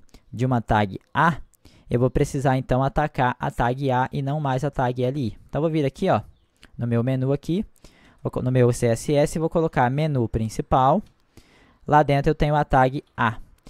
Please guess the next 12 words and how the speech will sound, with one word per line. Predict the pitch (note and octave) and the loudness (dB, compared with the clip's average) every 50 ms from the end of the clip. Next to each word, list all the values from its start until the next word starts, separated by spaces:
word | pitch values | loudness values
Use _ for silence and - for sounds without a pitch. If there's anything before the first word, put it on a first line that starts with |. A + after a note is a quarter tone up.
| - - - - - - | -20 -20 -20 -20 -10 -4
Eu | - B2+ | -2 0
vou | C3+ D#3 | 2 4
colocar | - F3 E3+ E3+ - E3+ | 4 4 2 4 4 2
aqui | D3+ - - | 2 2 0
o | E3 | -4
tamanho | - - E3 D3 C3+ C3+ C#3+ D#3+ F#3 D#3+ A#2+ | 0 0 0 0 0 0 0 0 0 0 2
delas, | B2 C3 D3 D3+ B2 G#2+ G2 - - - - - - - | 4 4 6 6 4 2 -2 -4 -8 -14 -16 -18 -20 -10
vai | - A#2+ B2 B2 | -4 -4 -2 -2
ser | - - C3+ | -2 -4 -6
um | C3 | -4
tamanho | - C3 A#2 A#2+ C3 C#3 C#3 A#2+ - _ - | -2 -4 -2 -2 -2 -2 -2 -4 -6 _ -8
automático. | - A#2+ B2+ C#3+ D#3 D#3+ - - - D#3+ D3+ C#3 B2+ B2 A#2 - - - - - G#2 | -4 -2 0 0 -2 -2 -4 -4 -4 -2 -2 0 -2 -2 -2 -4 -8 -18 -14 -14 -14